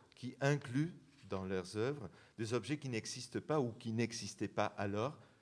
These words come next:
dans cette illusion collective que l'on appelle le monde réel. Les inventions fictives. Engins, outils, ustensiles de toutes sortes, moyens de transport, moyens de communication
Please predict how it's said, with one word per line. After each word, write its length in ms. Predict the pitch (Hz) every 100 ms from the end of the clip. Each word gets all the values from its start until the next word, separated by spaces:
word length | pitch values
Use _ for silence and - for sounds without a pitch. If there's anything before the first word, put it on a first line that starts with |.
| _ _ _ _
dans 120 | 95
cette 240 | 92 104 110
illusion 320 | 101 104 104
collective 420 | 98 95 - 123
que 100 | 110
l'on 160 | 95 95
appelle 400 | 90 101 104 107 - -
le 120 | - 98
monde 260 | 98 90
réel. 400 | 78 78 71 69 - _ _ _ _ _ -
Les 380 | 113 110 98 117
inventions 680 | 113 107 107 104 123 127 135
fictives. 680 | - 110 - - 107 82 - - _ _ _ _ _ _
Engins, 540 | 92 101 92 104 123 143 - -
outils, 520 | 113 113 135 139 147 -
ustensiles 540 | - - 110 - 120
de 60 | 107
toutes 220 | 110 101
sortes, 380 | - 123 127 127
moyens 320 | 113 107 104
de 60 | 95
transport, 640 | 98 95 95 107 107 127 - - _ _
moyens 240 | 107 110 107
de 60 |
communication 800 | 101 92 90 87 90 - 101 110